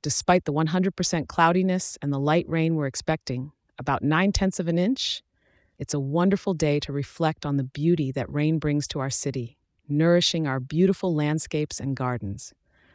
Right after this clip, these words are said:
Remember, even on a rainy day, West Palm Beach has its charm. From the Norton Museum of Art to the cozy cafes that dot our streets, there's beauty and warmth to be found everywhere.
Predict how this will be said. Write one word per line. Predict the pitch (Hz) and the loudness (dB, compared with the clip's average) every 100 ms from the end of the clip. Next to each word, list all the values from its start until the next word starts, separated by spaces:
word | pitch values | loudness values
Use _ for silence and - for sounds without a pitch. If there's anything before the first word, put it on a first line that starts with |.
| _ _ | _ _
Remember, | 135 139 165 147 104 - _ _ _ _ | 0 2 2 2 -2 -8 _ _ _ _
even | 156 185 196 | 2 4 4
on | 175 | 4
a | 160 | 2
rainy | 160 165 175 | 2 2 2
day, | 147 127 113 - _ _ _ | 0 -2 -4 -8 _ _ _
West | 143 160 - | 0 0 0
Palm | 165 151 | -2 0
Beach | 139 139 - | 0 -4 -4
has | 131 | -6
its | 135 - | -6 -8
charm. | - 135 113 104 - _ _ _ _ _ _ | -4 -4 -4 -8 -16 _ _ _ _ _ _
From | _ 151 | _ -2
the | 151 | 2
Norton | 147 160 - | 4 2 2
Museum | 180 170 165 160 | 2 2 2 2
of | 156 | 0
Art | - 151 156 - _ - | 2 2 0 -6 _ -8
to | 143 | -8
the | |
cozy | - - 185 185 | -4 2 2 2
cafes | - 160 160 - 151 147 143 | 2 0 0 0 0 0 -2
that | - | -4
dot | 139 139 | -2 -2
our | 135 | -2
streets, | - 143 131 - - - _ _ _ _ | -4 -4 -6 -8 -12 -14 _ _ _ _
there's | - 143 139 | -6 -6 -6
beauty | - 160 175 185 | 0 2 4 2
and | 127 160 | 0 -2
warmth | 147 143 117 - _ | 0 -2 -4 -10 _
to | - | -8
be | 143 | -8
found | - 135 131 123 | -6 -4 -4 -4
everywhere. | 131 135 120 90 - | -4 -4 -6 -8 -12